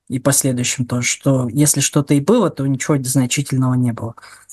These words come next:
Вот, но, тем не менее, вот в этой истории примечательно, что если раньше в основном Россия практиковала, м, фабрики ботов, да, всякие, то есть, э, массовое написание комментариев в соцсетях, там, в Ютубе,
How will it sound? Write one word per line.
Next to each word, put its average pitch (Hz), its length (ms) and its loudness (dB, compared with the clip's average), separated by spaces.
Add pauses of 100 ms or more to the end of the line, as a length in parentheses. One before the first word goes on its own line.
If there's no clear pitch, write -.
(120)
Вот, 170 280 4
но, 214 180 4
тем 196 260 0
не 190 80 4
менее, 233 300 4
вот 170 160 -2
в 170 40 -2
этой 180 220 2
истории 208 400 2
примечательно, 156 840 0
что 160 380 2
если 165 340 2
раньше 160 420 0
в - 20 -6
основном 143 480 0
Россия 139 400 0
практиковала, 143 920 2 (600)
м, 135 400 2 (580)
фабрики 160 380 2
ботов, 180 380 0
да, 170 140 4
всякие, 123 520 -6 (160)
то 135 140 -2
есть, - 400 -4
э, 139 180 0
массовое 156 420 2
написание 139 540 0
комментариев 135 600 -2
в - 40 0
соцсетях, - 800 0 (240)
там, 123 240 0
в 113 40 -4
Ютубе, 214 920 2